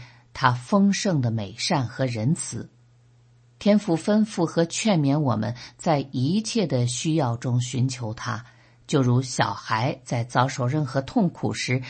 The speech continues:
寻求投靠父母的保护。此外，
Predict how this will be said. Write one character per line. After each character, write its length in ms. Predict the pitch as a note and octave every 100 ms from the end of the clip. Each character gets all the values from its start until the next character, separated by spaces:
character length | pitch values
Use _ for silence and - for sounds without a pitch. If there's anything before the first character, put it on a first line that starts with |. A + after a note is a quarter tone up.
| -
寻 320 | - - C#3+ F#3
求 240 | - D3
投 300 | D3+ - C#3
靠 280 | - E3 C#3
父 300 | - - F3+
母 200 | C3+ C3
的 120 | C3+
保 180 | C3+ -
护。 340 | - C3 - - _ _ _ _ _ _ _ _ _
此 200 | - B2
外， 240 | B2 A#2+